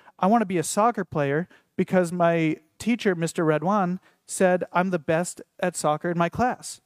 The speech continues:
So a five-year-old, his idea of the future can be shaped by the words of an adult so strongly. And I'm here today because of the words that have been spoken into my life when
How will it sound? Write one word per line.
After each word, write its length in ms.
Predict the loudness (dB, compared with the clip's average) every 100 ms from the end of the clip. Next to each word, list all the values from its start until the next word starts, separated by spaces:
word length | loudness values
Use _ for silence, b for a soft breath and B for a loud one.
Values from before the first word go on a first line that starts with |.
| _ _ _ _ _
So 220 | 0 2
a 160 | 4 2
five-year-old, 920 | 2 4 4 4 0 0 0 -4 -8 -20 _ _ _ _ _
his 460 | 0 4 4 0 -6 _ _ -2
idea 400 | -2 2 2 2
of 80 | 2
the 80 | 0
future 360 | 0 0 -2
can 200 | -2 -2
be 120 | 0
shaped 480 | -2 0 0 0 0
by 140 | 0 2
the 100 | 0
words 360 | 2 2 2
of 100 | -2
an 140 | -2 -4
adult 560 | -4 0 0 0 -4 -12 b b b
so 360 | -10 2 2
strongly. 720 | 2 0 2 2 -2 -8 -14 _ _ _ _ _ _ _ _ _ _ _
And 220 | -2 -2 -4
I'm 240 | -2 2 2
here 220 | 2 2
today 220 | 2 0
because 360 | 0 -2 -2 -2
of 80 | -2
the 60 |
words 320 | 2 2 0
that 120 | 0 0
have 60 |
been 140 | 0 -4
spoken 420 | 0 0 0 -2
into 160 | -4
my 220 | 0 2 2
life 220 | 0 0
when 180 | -2